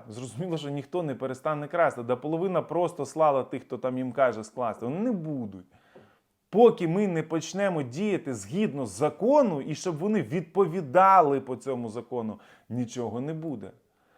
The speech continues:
Є, так, я чув ці історії, що одна історія, що за-, це Захід демонструє політичному керівництву: «Дивіться, які ваші депутати. Якщо ви самі не змінитесь,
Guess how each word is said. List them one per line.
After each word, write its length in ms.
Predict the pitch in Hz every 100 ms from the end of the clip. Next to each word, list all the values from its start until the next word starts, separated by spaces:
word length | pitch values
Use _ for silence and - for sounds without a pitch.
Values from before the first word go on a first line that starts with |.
| _ _ -
Є, 320 | 139 294 233
так, 400 | 143 175 156 123
я 120 | 175
чув 300 | 170 180 160
ці 160 | - 147
історії, 500 | 131 - 196 185 143
що 260 | - 131
одна 380 | 127 123 147 160
історія, 500 | 127 - 127 120 110
що 220 | 104 110
за-, 220 | 101 147 131
це 160 | 135
Захід 440 | 120 156 - 120 110
демонструє 960 | 156 160 147 - - 160 151 120 107
політичному 640 | 98 131 135 147 135 127 120
керівництву: 380 | 127 131 117 113
«Дивіться, 420 | 110 135 120 135
які 200 | 120 131
ваші 280 | 117 110 113
депутати. 640 | 127 143 151 120 - - _ _ -
Якщо 280 | 135 143 175
ви 120 | 156
самі 420 | 156 180 170 151
не 140 | 131 120
змінитесь, 680 | 107 127 120 139 202 -